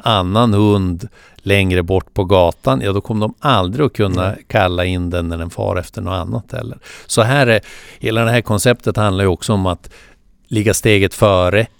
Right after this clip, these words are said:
Speaker 1: tänka igenom innan vad du ska göra och att det väl funkar när du väl, väl ska göra det.
Speaker 2: Mm.
Speaker 1: Det är lite som i, i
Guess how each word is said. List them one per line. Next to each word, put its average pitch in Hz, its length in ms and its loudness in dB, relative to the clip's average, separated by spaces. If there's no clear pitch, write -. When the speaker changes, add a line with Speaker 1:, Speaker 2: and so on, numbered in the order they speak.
Speaker 1:
tänka 98 420 -2
igenom 92 640 2
innan 101 540 -2
vad 90 140 0
du 90 80 -2
ska - 220 -4
göra 87 540 -2
och 101 260 0
att - 180 -8
det 98 100 -6
väl 95 380 0
funkar 90 600 -4
när 85 160 -6
du 87 80 -8
väl, 90 420 -6
väl 98 360 0
ska - 200 -12
göra - 340 -8
det. - 160 -18
Speaker 2:
Mm. 113 120 -10
Speaker 1:
Det 110 60 0
är - 20 4
lite 107 260 -2
som 92 180 -4
i, 92 100 -2
i 95 600 -10